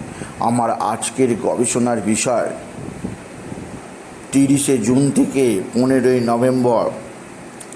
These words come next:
একশো ঊনচল্লিশ দিনের জন্য শনি মহারাজ হচ্ছেন বক্রী। আর শনির বক্র দৃষ্টির শুভ প্রভাবে ছয় রাশির জীবনে আসছে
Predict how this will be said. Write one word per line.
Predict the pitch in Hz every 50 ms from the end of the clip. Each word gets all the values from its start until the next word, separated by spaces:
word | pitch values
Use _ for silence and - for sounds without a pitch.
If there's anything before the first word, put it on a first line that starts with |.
| - - 113 123 127
একশো | 127 - - - 143
ঊনচল্লিশ | 123 120 123 131 131 131 143 131 127 123 127 131 120 -
দিনের | - 127 120 120 123 110 101
জন্য | 104 120 120 120 123 139 185 135 135 -
শনি | - 123 120 117 120 123 123
মহারাজ | 117 113 117 117 117 117 120 120 117 113 - -
হচ্ছেন | 113 113 101 - - - 139 147 143 95 - 92
বক্রী। | 95 107 104 - - - 107 110 87 - - - - - - - - - - - - -
আর | 104 120 120 104 101 -
শনির | - - 123 127 127 139 147 180 - 120 110 98 98
বক্র | 107 117 113 113 - - - 135 127
দৃষ্টির | 117 101 120 120 120 - - 127 127 117 110 110 -
শুভ | - - 131 123 117 123 120 107
প্রভাবে | - 110 113 113 120 127 131 131 127 117 95 92 - - - - - - - - -
ছয় | - - - 117 117 120 123 120
রাশির | 110 117 117 120 123 120 - 123 120 113 101
জীবনে | 98 117 123 110 117 120 117 117 113
আসছে | 113 120 117 - - - -